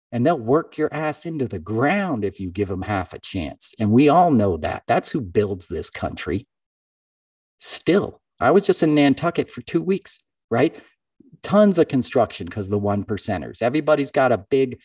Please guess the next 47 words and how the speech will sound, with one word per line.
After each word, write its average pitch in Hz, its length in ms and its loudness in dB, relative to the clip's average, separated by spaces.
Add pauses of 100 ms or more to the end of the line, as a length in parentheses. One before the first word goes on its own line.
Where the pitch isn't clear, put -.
(120)
everybody 139 280 0
wants 131 220 0
a 107 60 -4
big, 117 260 -6
stupid 123 500 -4
house 104 400 -6
now. - 340 -12
So 107 160 0
the 107 120 4
island 131 480 4
itself 113 500 0
is 92 140 -10
changing. 110 580 -4
There's 78 180 -14
too 139 180 0
many 131 300 4 (320)
McMansions 110 800 0
going 80 360 -4
up. 50 180 -8
I 76 120 0
was 104 180 0
staying 104 420 0 (480)
off 107 240 0
of, 98 140 -4 (460)
you 107 80 0
know, 95 160 -2
Cliff - 340 -2
Road, 107 400 2
which 90 240 -8
is 82 200 -12 (840)
not 120 240 0
my 104 80 2
favorite 104 400 0
side 101 220 0
of 92 80 -6
town. 101 320 -2
No 95 160 -4
offense. 101 400 -2
It's 95 100 -8
just, 113 180 -4
you 196 120 -4
know, 127 100 4
it's 110 100 0
kind 123 220 2
of 117 60 0
the 107 80 -2
conservative, 104 680 -4